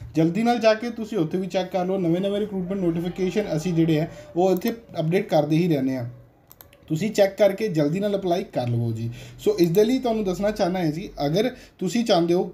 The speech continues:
ਕਿਸੇ ਵੀ ਗੌਰਮੈਂਟ ਜੌਬ ਦੀ ਤਿਆਰੀ ਕਰਨੀ, ਉਹਦੇ ਲਈ ਤੁਹਾਨੂੰ ਸਟੱਡੀ ਮਟੀਰੀਅਲ ਇਸ ਵੀਡੀਓ ਡਿਸਕ੍ਰਿਪਸ਼ਨ 'ਚ ਮਿਲ ਜਾਏਗਾ, ਜਲਦੀ ਨਾਲ ਜਾ ਕੇ ਡਾਊਨਲੋਡ ਕਰੋ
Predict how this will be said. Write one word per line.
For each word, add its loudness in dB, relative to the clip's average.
ਕਿਸੇ 0
ਵੀ -2
ਗੌਰਮੈਂਟ 2
ਜੌਬ 0
ਦੀ -4
ਤਿਆਰੀ 0
ਕਰਨੀ, 0
ਉਹਦੇ 2
ਲਈ -4
ਤੁਹਾਨੂੰ 0
ਸਟੱਡੀ -2
ਮਟੀਰੀਅਲ -4
ਇਸ -8
ਵੀਡੀਓ 0
ਡਿਸਕ੍ਰਿਪਸ਼ਨ -4
'ਚ -4
ਮਿਲ 2
ਜਾਏਗਾ, 0
ਜਲਦੀ 0
ਨਾਲ 0
ਜਾ 2
ਕੇ -2
ਡਾਊਨਲੋਡ 0
ਕਰੋ -2